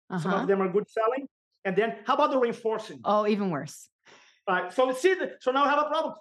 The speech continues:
Speaker 1: So when you look at the sales process, you'd be like, "Okay, how, how am I gonna shape someone's attitude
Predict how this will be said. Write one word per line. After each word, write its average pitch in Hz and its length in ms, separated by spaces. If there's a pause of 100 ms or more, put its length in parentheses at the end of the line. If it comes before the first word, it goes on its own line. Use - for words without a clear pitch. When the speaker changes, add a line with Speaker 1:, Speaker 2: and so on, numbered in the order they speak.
(120)
Speaker 1:
So 240 260
when 240 180
you 254 160
look 294 160
at 269 80
the 240 60
sales 269 500
process, 311 540 (1300)
you'd 202 140
be 220 80
like, 214 180
"Okay, 208 360 (1300)
how, 339 560
how 254 260
am 320 120
I 285 80
gonna 240 240
shape 262 640
someone's 233 500
attitude 240 480